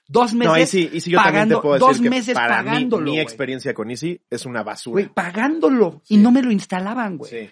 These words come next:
Speaker 1: No, o sea, yo, yo me, me metí al porfa-, al portal de Fro-, de Profeco, güey, al de Ifetel, ahí están mis quejas, o sea, esta vez sí dije,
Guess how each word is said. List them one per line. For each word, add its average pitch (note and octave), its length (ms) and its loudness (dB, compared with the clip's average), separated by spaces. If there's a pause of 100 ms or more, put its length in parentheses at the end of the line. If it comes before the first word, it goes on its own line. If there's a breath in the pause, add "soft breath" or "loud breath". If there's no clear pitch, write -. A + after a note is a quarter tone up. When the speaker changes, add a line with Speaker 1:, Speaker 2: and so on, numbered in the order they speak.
(180)
Speaker 1:
No, D#4 280 4
o B3 60 -2
sea, D3+ 120 -2
yo, F3 180 0
yo D#3 200 0
me, A3+ 100 -2
me C#3+ 240 -2
metí C3+ 260 -4
al F#3+ 120 -2
porfa-, G3 320 -4
al D3+ 140 -2
portal D3+ 260 -2
de D#3+ 80 -2
Fro-, B2+ 260 -8
de C#3+ 240 -6
Profeco, F3+ 560 -4
güey, F#3+ 220 0
al C#3+ 100 -4
de C3+ 80 -4
Ifetel, D3+ 560 -2
ahí D#3+ 80 0
están F3+ 240 -6
mis C#3 140 -8
quejas, D#3+ 320 -6
o D3 40 -8
sea, D3 120 -4
esta F3+ 260 -6
vez A3 140 0
sí A3+ 100 -8
dije, G#3 320 -6